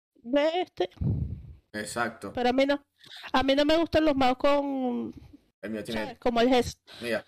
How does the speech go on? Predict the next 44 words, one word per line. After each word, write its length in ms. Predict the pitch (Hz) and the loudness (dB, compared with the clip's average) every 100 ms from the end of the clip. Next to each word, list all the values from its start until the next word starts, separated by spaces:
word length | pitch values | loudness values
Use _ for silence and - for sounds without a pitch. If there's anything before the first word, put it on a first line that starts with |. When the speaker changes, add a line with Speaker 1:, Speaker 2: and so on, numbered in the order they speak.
| - | -2
Speaker 1:
como 220 | 247 240 | 2 4
el 80 | 269 | 4
G 120 | 254 | 2
seiscientos 680 | 277 247 233 285 277 277 262 | 2 2 2 2 4 2 -2
que 60 | |
Speaker 2:
este, 60 | 240 | -6
Speaker 1:
tiene 220 | 233 233 | -4 -2
Speaker 2:
este 200 | - 262 | 0 0
es 40 | - | 0
el 40 | |
Speaker 1:
esto, 60 | 226 | -2
no, 40 | |
Speaker 2:
mío. 260 | 226 233 202 | -2 -4 -4
Speaker 1:
no 120 | 220 | -4
me 160 | 220 220 | -2 0
gu-, 220 | 214 214 | 0 -2
Speaker 2:
El, 120 | - - | -4 -8
el 80 | 107 | -6
mío 180 | 110 | -6
tiene 240 | 220 117 - | -6 -6 -6
Speaker 1:
no 40 | 214 | -4
me 80 | |
gusta. 360 | 208 104 - - | -2 -2 -2 -6
Speaker 2:
doce 360 | 117 123 113 110 | 0 0 0 -4
botones, 680 | 107 104 139 110 113 - _ _ _ _ _ _ - | -6 -2 0 0 -6 -14 _ _ _ _ _ _ -6
que 140 | 120 | -2
no 140 | 113 | -2
son 260 | 110 110 104 | -4 -6 -2
Speaker 1:
Ese 80 | 117 | 2
Speaker 2:
doce. 240 | 147 143 110 - 294 311 285 | 2 0 -6 -2 2 2 0
Speaker 1:
es, 40 | - _ _ _ - | -6 _ _ _ -4
ese 240 | 247 - 320 | -2 2 2
es 60 | 330 | 4
el 80 | |
Logitech. 540 | 320 277 240 - 247 - | 2 2 0 -2 -2 -2
Speaker 2:
No, 120 | 123 | -2
este 180 | 117 117 | -2 -6
es 60 | |
un 140 | 135 123 | -8 -6
Naga. 380 | 113 95 - _ - | -6 -6 -8 _ -6
Speaker 1:
Ah. 320 | 240 269 220 233 135 - _ _ _ _ _ | -2 0 -2 -6 -14 -16 _ _ _ _ _
Speaker 2:
Un 200 | 107 110 | -12 -6
Razer 240 | 226 - | -6 -6
Speaker 1:
Bueno, 60 | 233 | -6